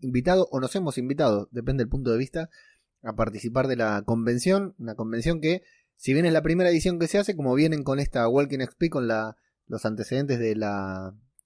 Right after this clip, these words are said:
convención sobre The Walking Dead, que tanto nos gusta, que ya sabemos la calidad que tiene y las cosas que hay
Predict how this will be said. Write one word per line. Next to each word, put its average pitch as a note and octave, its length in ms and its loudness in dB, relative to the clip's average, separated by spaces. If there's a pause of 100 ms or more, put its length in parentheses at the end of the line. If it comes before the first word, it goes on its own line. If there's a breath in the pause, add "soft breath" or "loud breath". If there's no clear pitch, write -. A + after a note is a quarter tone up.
(140)
convención A#2 400 0
sobre C3 200 0
The B2+ 80 4
Walking C3+ 320 0
Dead, D#3 160 2 (720)
que D3 80 0
tanto C3+ 260 2
nos C3+ 100 2
gusta, D#3+ 420 2 (440 soft breath)
que A2 120 -4
ya C#3 100 0
sabemos C#3 300 4
la A#2+ 100 4
calidad B2+ 340 4
que C3 120 0
tiene D#3 220 2
y - 20 2
las G2+ 140 0
cosas C3 260 -2
que C3+ 100 -2
hay C#3+ 140 4